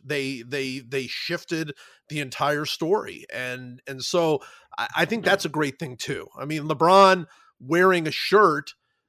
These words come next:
had real impact on, on, on the country, and so, so I think that's also a very strong point for these, for these athletes, is they realize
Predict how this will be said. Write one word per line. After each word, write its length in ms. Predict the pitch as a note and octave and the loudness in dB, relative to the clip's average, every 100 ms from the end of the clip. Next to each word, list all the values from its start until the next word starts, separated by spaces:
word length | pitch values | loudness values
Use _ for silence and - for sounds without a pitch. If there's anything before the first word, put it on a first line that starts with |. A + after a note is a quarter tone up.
| _ _ - | _ _ -14
had 560 | - G3+ G3+ C#3 C3+ - - | -6 0 0 -2 -16 -18 -16
real 380 | C4+ B3+ G3 F#3+ | -8 -6 -4 -4
impact 580 | A3 C4 - B2 A2+ - | -6 -6 -4 -4 -4 -4
on, 240 | D3 D3 - | -6 -6 -6
on, 340 | D#3 D3 C#3+ C3+ | -4 -4 -8 -10
on 160 | D3 C#3+ | -8 -8
the 80 | B2 | -8
country, 640 | - A#3+ D4+ - C3+ A#2 | -10 -8 -8 -8 -10 -10
and 220 | - C#3+ | -10 -10
so, 420 | C3 F3+ F3 E3 - - _ _ | -4 0 2 2 0 -8 _ _
so 180 | - F3 | 0 2
I 100 | F3+ | 2
think 220 | C4 F3+ | 0 0
that's 240 | F#3 G#3+ | 0 2
also 360 | F3+ F#3+ - D3+ | 2 2 2 -2
a 40 | |
very 240 | B2+ C3 A#2+ | -4 -6 -8
strong 300 | - C#3 B2 | -8 -8 -8
point 300 | D3+ D3 C3+ | -8 -8 -8
for 120 | C3 | -12
these, 360 | A#2 A2+ G#2+ - | -10 -10 -12 -14
for 100 | - | -14
these 240 | A#2+ A#2 | -14 -10
athletes, 480 | B2 D#3 - C3 A#2 | -6 -6 -6 -10 -12
is 160 | B2 A2+ | -14 -12
they 160 | C3+ | -8
realize 640 | E3+ E3+ G#3+ F3 C3+ B2+ | -6 -2 0 0 -2 -4